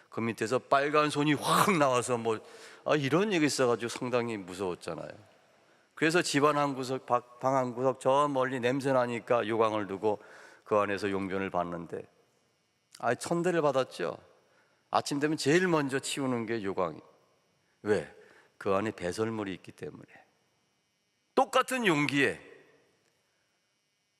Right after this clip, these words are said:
보물을 담으면 어떨까요? 똑같은 그릇 안에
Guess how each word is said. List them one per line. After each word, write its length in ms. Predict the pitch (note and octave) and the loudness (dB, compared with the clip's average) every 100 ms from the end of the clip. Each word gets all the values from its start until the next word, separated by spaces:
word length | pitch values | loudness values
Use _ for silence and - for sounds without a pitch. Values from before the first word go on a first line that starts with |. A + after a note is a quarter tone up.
| _ _ - | _ _ -2
보물을 580 | B2 C3 C#3+ C3+ C3 | 2 2 2 2 2
담으면 300 | A#2 G#2 B2 | 2 0 -2
어떨까요? 500 | C3+ - E2 - - - - _ _ _ _ _ _ _ _ _ _ - | -4 -4 -8 -8 -12 -12 -20 _ _ _ _ _ _ _ _ _ _ 0
똑같은 580 | G#3 G3+ G3+ - G3 F3 | 0 4 2 2 -2 0
그릇 260 | D#3+ D#3 | 2 4
안에 360 | D3 C#3 D3+ | 2 2 -2